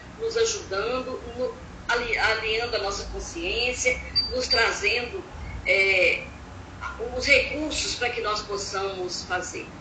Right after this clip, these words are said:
Então, a gente re-, estuda e reflete, fortalece esses momentos da prova, lembrando que são eles,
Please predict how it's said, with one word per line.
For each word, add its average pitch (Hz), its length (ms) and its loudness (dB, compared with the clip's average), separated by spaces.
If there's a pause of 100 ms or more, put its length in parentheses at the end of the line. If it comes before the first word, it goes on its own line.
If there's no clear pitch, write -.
(280)
Então, 330 120 4
a 320 40 8
gente 311 300 6
re-, 440 260 6
estuda - 960 0 (440)
e 440 140 2
reflete, 277 840 6
fortalece 269 1120 2 (640)
esses 226 320 4
momentos 196 400 -2
da 185 140 0
prova, 175 440 -2 (180)
lembrando 247 680 0
que 190 420 2
são - 340 0
eles, - 680 4